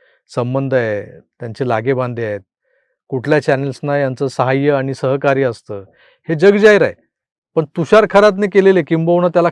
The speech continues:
करायला लावलेले व्हिडिओ जे आहेत, ते YouTube-वर अपलोड करण्याआधी यांना अप्रूव्ह करायला त्याने पाठवले होते की बघून घ्या. आणि हे सुद्धा स्पष्ट झालंय. प्रभाकरराव देशमुख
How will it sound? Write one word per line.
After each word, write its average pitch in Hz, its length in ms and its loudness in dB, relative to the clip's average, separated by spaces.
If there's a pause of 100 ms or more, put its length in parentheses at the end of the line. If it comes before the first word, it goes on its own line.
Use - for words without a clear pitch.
करायला 175 360 4
लावलेले 143 760 -2
व्हिडिओ 135 420 0
जे 151 200 0
आहेत, 127 160 -2
ते 147 260 -6
YouTube-वर 156 440 -2
अपलोड 160 340 0
करण्याआधी 147 580 -2 (460)
यांना 156 380 0
अप्रूव्ह 196 380 2
करायला 196 320 4
त्याने 180 200 0
पाठवले 151 440 2
होते 107 280 -6 (340)
की 147 60 -8
बघून 143 340 0
घ्या. 123 140 -2 (640)
आणि 123 140 -16
हे 139 160 0
सुद्धा 156 260 -2
स्पष्ट 143 340 -4
झालंय. 113 300 -4 (1000)
प्रभाकरराव 190 560 4
देशमुख 180 400 -2